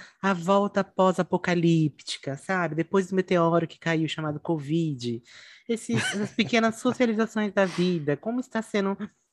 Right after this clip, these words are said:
pra nós, né, essa, esse novo contato, né, com a civilização que a gente já tinha esquecido como que era, né? Então, pra vocês, manas, vamos começar bem de levinho. Como foi, assim, sair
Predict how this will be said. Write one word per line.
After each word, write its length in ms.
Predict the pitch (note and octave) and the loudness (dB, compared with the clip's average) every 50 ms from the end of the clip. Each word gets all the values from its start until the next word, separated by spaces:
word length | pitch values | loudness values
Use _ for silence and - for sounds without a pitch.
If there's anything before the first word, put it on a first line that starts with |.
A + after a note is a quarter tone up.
| _ _ | _ _
pra 180 | - A3 A3+ A3+ | 2 2 4 4
nós, 520 | A3 G3+ F3 F3 F3+ F#3+ G3 F#3+ F3+ - | 4 4 4 6 6 6 4 2 2 0
né, 260 | F3 E3+ E3+ F3+ F3+ - | 0 0 2 0 -2 -2
essa, 760 | E3 D#3+ D#3+ - - E3+ E3+ E3 E3 D#3+ D#3+ D#3 D3+ D3 C#3+ D3 - _ _ _ _ _ _ | -2 -2 -2 -2 -2 0 2 4 4 4 4 2 2 0 -2 -6 -10 _ _ _ _ _ _
esse 220 | - D3+ - - D#3+ D3 D3 D#3 | -6 -6 -4 -6 -8 -8 -6 -4
novo 420 | F3 D3+ D3+ E3 F3 F#3 F3 F#3 | -2 2 4 6 6 4 4 0
contato, 800 | F3 - - F#3 F3+ F3+ E3+ - E3+ D#3 D#3+ F3 E3+ D#3+ - D#3+ | -2 0 2 2 2 0 0 2 4 4 6 4 4 2 0 -2
né, 120 | D3+ D3+ | -2 -2
com 120 | D3+ - D#3 | 0 0 -2
a 20 | |
civilização 840 | - - E3 D3 D#3 D3+ D#3 C#3+ D3+ D3+ D3 - - D#3 C#3 C#3 | -2 -2 -4 -4 -2 -2 0 0 0 0 0 0 -2 -2 0 -2
que 120 | C3 - C#3 | -2 -4 -6
a 20 | |
gente 420 | B2+ C3+ C#3 C#3+ - - D#3 D3+ D3 - - - - _ _ _ _ - | -4 -4 -6 -6 -6 -4 -2 -4 -4 -6 -12 -20 -20 _ _ _ _ -4
já 140 | - D3+ D3 | 0 0 0
tinha 160 | - - E3 | 0 0 -4
esquecido 500 | D#3+ - - G3 F#3 - - G3 F3 F3 | -4 -2 -2 -4 -4 -2 -2 -2 -2 0
como 280 | E3+ - D3+ C#3+ C#3 C#3 | 0 0 -2 -2 -2 -4
que 160 | - - C#3 | -6 -4 -2
era, 240 | A#2 A2 G#2 G#2+ G#2 | -2 -2 -2 -4 -6
né? 160 | A2 A2+ A#2 | -8 -8 -8
Então, 440 | A#2 C3+ C#3+ - D#3 D3 D#3 E3+ F3 _ _ _ _ - - - - _ _ _ - | -8 -10 -6 -6 -4 -4 -4 -4 -6 _ _ _ _ -20 -20 -20 -20 _ _ _ 0
pra 100 | G#3+ G#3+ | 0 2
vocês, 420 | G3+ A3+ A3 - A3 F#3+ E3+ D3+ | 2 2 0 2 4 4 4 4
manas, 480 | D#3 E3 E3+ E3 D#3 C#3 B2+ B2+ B2 - - | 4 6 6 6 6 4 2 0 -2 -4 -4
vamos 180 | E3+ F3+ F#3 | -4 -4 -4
começar 340 | - F#3+ F3+ F3+ F3 - F3 | -4 -4 -4 -4 -4 -4 -4
bem 220 | D#3+ E3 E3 F3+ | -2 0 0 0
de 100 | F3+ F3+ | 2 2
levinho. 480 | F#3+ F#3 F#3 F3+ E3 D3+ C3+ B2+ A#2+ B2 | 4 4 4 4 2 0 -2 -2 -2 -4
Como 240 | C#3 - B3+ C#4 D#4 | -4 -2 -2 -2 -2
foi, 320 | - - - A#3+ A3+ A3+ G#3 | -2 2 4 4 6 6 6
assim, 280 | F#3+ - - F3 D#3+ | 4 2 0 -2 -2
sair 460 | D3+ - - F#3 D#3+ D#3+ F3 F3+ D#3+ | -2 -2 0 2 4 4 4 2 0